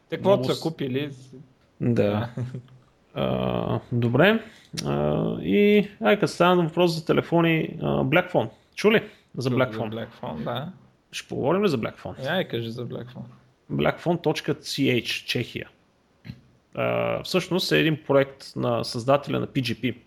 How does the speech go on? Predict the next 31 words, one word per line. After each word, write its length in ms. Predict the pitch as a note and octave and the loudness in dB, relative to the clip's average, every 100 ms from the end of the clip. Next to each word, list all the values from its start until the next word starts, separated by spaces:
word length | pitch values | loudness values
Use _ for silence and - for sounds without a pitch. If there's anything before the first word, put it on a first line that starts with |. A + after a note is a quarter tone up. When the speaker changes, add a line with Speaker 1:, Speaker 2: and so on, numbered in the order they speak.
| - C3 | -14 -8
Speaker 2:
един 220 | A2+ A#2+ | -2 -2
от 180 | A#2 B2 | -2 0
най-, 360 | B2 A#2 A#2 | 2 2 0
така, 340 | - A2+ G#2+ - - - - - - - | -2 0 0 -2 -12 -20 -18 -18 -20 -10
използваните 520 | B2+ D#3+ D3 C#3+ - | 0 4 4 2 -2
криптиращи 520 | B2 - D3+ C#3+ - | -6 -4 -2 -2 0
алгоритми, 680 | A#2+ A2+ C3 C#3 G#2+ C3 F3 - A#2+ | -2 2 2 2 0 -2 -2 -4 -6
а, 420 | A#2+ A2+ A2 A#2 | -4 -2 -4 -6
Фил 680 | A#2 - D#3 D#3 D3+ C#3+ C#3 B2 | -8 0 4 4 4 2 0 -4
Зимерман 480 | A#2+ C#3+ B2 A2 G#2+ | 0 2 2 0 -6
се 120 | - | -8
казва 240 | - - - | -6 -6 -8
човека. 480 | - - - F3 G3+ | -6 -6 0 0 0
Speaker 1:
Да. 140 | F#3+ - | -2 2
Speaker 2:
Той 120 | D#3+ | 6
не 100 | F3 | 8
е 40 | A3 | 6
създателя, 440 | A3 B2+ C#3 A3+ | 6 4 4 2
той 140 | A3+ G#3+ | 2 4
е 40 | |
кофаундър 460 | G#3+ - G#2 G#2+ - | 4 2 -2 -4 -6
всъщност, 640 | - - - A3+ - - | -8 -8 -4 -4 -6 -6
а, 40 | F#3 F#3 G3+ | -2 0 -2
голяма 500 | G3+ G3 E3+ D3+ G#2 | -6 2 6 6 4
глава. 340 | G2 A2+ G3+ - - - - _ | 0 -2 -4 -6 -20 -20 -20 _
И 40 | D#3+ | -2
също 260 | - G3 | -2 2
и 40 | F#3 | 0
други 260 | E3 F3+ | 2 0
така 260 | - C3 B2 | 2 0 0
известни, 580 | B2+ A#2+ A#2+ - A2 | 0 -2 -4 -4 -10